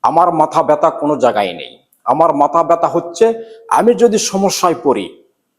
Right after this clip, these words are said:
আমি সমস্যার জন্য যদি যাই যে এটা আমার সলভ করতে হবে, তাহলে আমার জন্য পায়ের জুতা ক্ষয় না হয়, না এই টেবিল থেকে আর এক টেবিল, আর এক টেবিল থেকে আর এক টেবিল, এরকম দৌড়াদৌড়ি করতে করতে যেন ছয় মাস এক বছর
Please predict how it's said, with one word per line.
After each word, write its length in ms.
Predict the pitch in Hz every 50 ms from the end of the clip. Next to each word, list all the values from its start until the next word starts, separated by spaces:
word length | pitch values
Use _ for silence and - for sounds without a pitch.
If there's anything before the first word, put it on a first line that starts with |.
| _ _ _ -
আমি 180 | 139 170 180 175 175 -
সমস্যার 460 | 170 165 170 160 - - 190 175 156 123
জন্য 200 | - 160 156 160 156 131
যদি 220 | 143 151 131 139 131 104
যাই 260 | - 147 135 120 107 90 - - - - - - _ -
যে 120 | 123 110 117 131
এটা 160 | 156 156 170 165
আমার 200 | 151 156 143 135 - -
সলভ 280 | - - 151 151 147 - -
করতে 260 | 147 147 - - 143
হবে, 320 | 123 101 113 117 - 110 92 85 - _ _ _ _ _ _ _ _ _
তাহলে 320 | 143 139 135 160 160 143 120 - - -
আমার 260 | - 123 160 180 190 180 -
জন্য 180 | - 180 180 170 175 -
পায়ের 260 | - 147 156 160 147 127 107
জুতা 340 | 143 147 143 - 147 123 107 104 - - - - - - _ _
ক্ষয় 300 | - - - 143 143 143
না 160 | 143 143 143 143
হয়, 260 | 127 - - 156 196 226 - - - - - - _ _ -
না 120 | 127 135 - -
এই 160 | 165 165 180 170
টেবিল 260 | 175 180 160 170 170 170 175
থেকে 200 | 180 175 175 180 - -
আর 120 | 143 160
এক 100 | 165 160 -
টেবিল, 260 | - 170 165 196 196 - -
আর 100 | 139 147 156
এক 100 | 151 -
টেবিল 220 | - 170 165 165 151 -
থেকে 180 | 170 160 143 131
আর 140 | 131 143 165
এক 120 | 160 - -
টেবিল, 280 | - 165 160 202 208 - - - - _ _ _
এরকম 340 | 160 165 165 175 170 175 156 117 120
দৌড়াদৌড়ি 520 | 147 165 165 165 165 160 165 175 175 175 175 -
করতে 240 | 170 170 170 175 180 170
করতে 280 | - 180 170 - 185 165
যেন 180 | 143 165 160 160 156 -
ছয় 200 | - - 160 156 156
মাস 160 | 151 160 - -
এক 120 | 143 135 131
বছর 240 | 127 135 - - 127